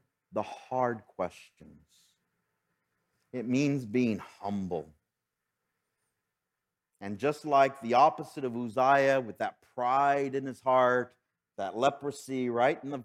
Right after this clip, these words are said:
forehead that everyone else could see, but yet he himself could not, can we also, can I also have pride in my life? And this is the contrast that we see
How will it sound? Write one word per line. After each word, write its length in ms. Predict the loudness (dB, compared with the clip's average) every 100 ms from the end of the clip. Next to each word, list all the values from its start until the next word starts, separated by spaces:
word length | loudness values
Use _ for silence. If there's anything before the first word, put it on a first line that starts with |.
| -8
forehead 800 | -2 0 2 2 2 2 -2 -8
that 100 | -4
everyone 440 | -2 -2 -4 -2
else 260 | -2 -2 -4
could 220 | -16 -16
see, 500 | -12 -6 -4 -4 -8
but 160 | -10 -8
yet 240 | -6 -8 -8
he 100 | -6
himself 580 | -6 -4 0 0 0
could 160 | -8 -6
not, 320 | -2 0 -2 _ _ _ _ _ _ _ _ _
can 520 | -4 0 2 0 -2
we 280 | -2 0 0
also, 440 | 2 2 0 -4
can 260 | -10 -8 -8 -4
I 640 | 0 2 4 4 4 0 -4
also 720 | -2 0 0 -2 -8 -4 -4 -6 _ _ _
have 680 | -2 0 2 4 2 -2 -14 _ _ _ _
pride 580 | -8 -4 -2 0 -2 -6
in 140 | -12
my 180 | -12 -14
life? 240 | -14 -16 -18 _ _ _ _ _ _ _ _ -8
And 120 | -2
this 160 | -2
is 80 | 0
the 100 | -4
contrast 720 | -2 4 4 4 4 4 4
that 80 | -4
we 140 | -8 -8
see 460 | -6 0 0 0